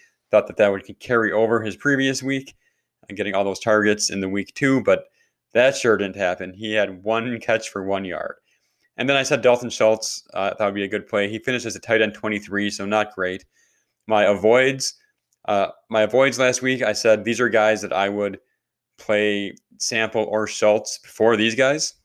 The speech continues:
They were Austin Hooper, tight end thirty-three, Chris Herndon, tight end thirty-seven, Eric Ebron, who he came out, uh, <laughs> pretty good. That was a miss by my, by me. Uh,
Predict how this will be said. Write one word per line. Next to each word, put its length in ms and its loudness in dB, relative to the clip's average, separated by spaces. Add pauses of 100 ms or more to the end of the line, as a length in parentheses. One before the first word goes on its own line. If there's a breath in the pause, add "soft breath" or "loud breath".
(840)
They 80 -4
were 160 -4
Austin 260 0
Hooper, 360 -4
tight 240 -2
end 160 -4
thirty-three, 580 -6 (300 soft breath)
Chris 240 -2
Herndon, 400 2
tight 180 0
end 160 -6
thirty-seven, 680 2 (480 soft breath)
Eric 260 2
Ebron, 440 2
who 300 -6 (120)
he 240 -2
came 280 -4
out, 260 -4 (260)
uh, 300 -4 (140)
<laughs> 180 -16
pretty 380 -4
good. 140 2
That 100 6
was 100 4
a 40 -4
miss 280 -4
by 140 -8
my, 320 -8 (320)
by 120 2
me. 320 -2 (540 loud breath)
Uh, 240 0